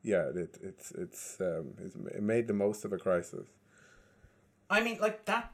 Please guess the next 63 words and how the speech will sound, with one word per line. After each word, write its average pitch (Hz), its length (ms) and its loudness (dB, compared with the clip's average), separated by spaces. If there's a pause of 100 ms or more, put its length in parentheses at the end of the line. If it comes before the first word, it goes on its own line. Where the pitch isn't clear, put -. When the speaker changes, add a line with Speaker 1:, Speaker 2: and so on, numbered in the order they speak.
Speaker 2:
that's 214 240 0
the 214 100 -8
thing. 226 200 -4
Like, 190 180 2
that's 220 200 2
the - 40 -12
thing 214 140 -2
is 175 80 -6
that 175 120 2
it, 170 200 -6
this 180 220 0
is 202 160 -2
a, 170 320 2
a 139 200 -2
pure 143 380 -2
piece 135 320 -8
of 120 100 -8
far-right 120 540 2
propaganda. 160 640 0
And 151 80 -2
again, 175 460 0 (360)
you 220 80 -10
know, 220 120 6 (240)
and, 190 200 0
and 185 220 -2 (180)
you 190 160 -10
see 214 260 2
a 240 60 2
lot 208 180 2
of 196 60 2
the 175 100 2
hallmarks 160 520 0
of 139 160 2
it 131 60 -4
in 131 140 -2
terms 135 280 -4
of, 127 80 -6
like, 123 180 -2
universality. 123 680 0
Like, 110 160 -6
we 156 80 2
talked 208 300 8
Speaker 1:
There, 381 140 12
Speaker 2:
about - 160 6
Speaker 1:
there's 302 220 4
some 330 180 6
subtlety 190 640 8
to 147 180 6
it. 147 60 4
We, 170 260 10
we, 170 280 2
we 190 140 2
talked 208 300 10
about 165 240 12
this 156 200 2
with 135 160 2
Crimea. 120 680 4
Speaker 2:
Yes. - 720 2
Speaker 1:
How 127 500 12
kind 135 200 8
of 127 140 4
Crimea 127 580 8
gives, 120 840 2